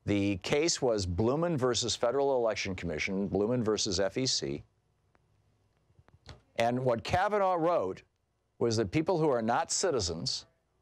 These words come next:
cannot contribute directly to candidates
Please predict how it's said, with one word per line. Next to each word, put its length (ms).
cannot 280
contribute 520
directly 560
to 100
candidates 680